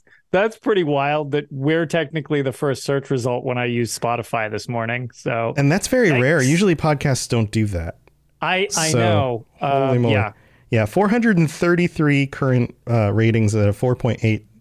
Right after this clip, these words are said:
Speaker 2: average. So
Speaker 1: Yep. Yeah, we were,
Speaker 2: not
Speaker 1: we're
Speaker 2: too
Speaker 1: right
Speaker 2: bad.
Speaker 1: up there with the Elder Scrolls, uh, podcast, which is from the, um,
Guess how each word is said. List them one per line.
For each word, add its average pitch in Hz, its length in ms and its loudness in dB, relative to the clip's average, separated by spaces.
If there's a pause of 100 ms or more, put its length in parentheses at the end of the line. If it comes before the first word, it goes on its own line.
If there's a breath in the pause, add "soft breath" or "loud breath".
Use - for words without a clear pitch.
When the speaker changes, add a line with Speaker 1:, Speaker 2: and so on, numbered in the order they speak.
(320)
Speaker 2:
average. 104 480 -4 (100)
So 107 240 -2
Speaker 1:
Yep. 151 300 -4 (220 soft breath)
Yeah, 151 200 0
we 143 160 0
were, 160 280 0
Speaker 2:
not 139 100 2
Speaker 1:
we're 151 120 2
Speaker 2:
too 147 80 0
Speaker 1:
right 160 160 2
Speaker 2:
bad. 160 140 2
Speaker 1:
up 101 80 -6
there 156 200 0
with 139 360 -2
the 143 320 -6
Elder 143 340 0
Scrolls, 123 680 -4 (100)
uh, 110 240 -4
podcast, 127 880 -4 (120)
which 123 320 -4
is 110 260 -4
from 117 640 -6
the, 117 360 -4
um, 101 680 -6